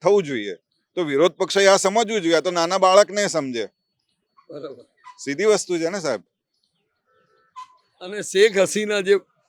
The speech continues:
Speaker 2: શેખ મુજીબુર રહેમાનના પરિવારથી બિલોંગ કરે છે, જેણે પાકિસ્તાનને તોડવામાં અને બે ભાગમાંથી એક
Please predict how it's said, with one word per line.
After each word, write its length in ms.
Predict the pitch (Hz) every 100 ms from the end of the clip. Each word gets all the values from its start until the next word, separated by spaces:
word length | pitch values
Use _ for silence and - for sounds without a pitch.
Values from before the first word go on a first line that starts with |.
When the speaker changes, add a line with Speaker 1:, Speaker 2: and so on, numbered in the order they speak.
| _
Speaker 2:
શેખ 300 | - 190 180
મુજીબુર 500 | 180 180 196 190 190
રહેમાનના 440 | 175 180 190 196
પરિવારથી 480 | 170 175 185 185 185
બિલોંગ 400 | 170 160 175 175
કરે 260 | 160 170 170
છે, 280 | 147 117 _ _ _ - 508
જેણે 440 | 165 185 208 220 226
પાકિસ્તાનને 1040 | 202 202 202 208 233 233 214 208 208 196
તોડવામાં 880 | - 214 196 202 220 208 190 139 - _ _ _ _ - -
અને 160 | 185
બે 200 | 180 190
ભાગમાંથી 840 | 165 185 208 135 _ 165 185 196
એક 200 | 202 202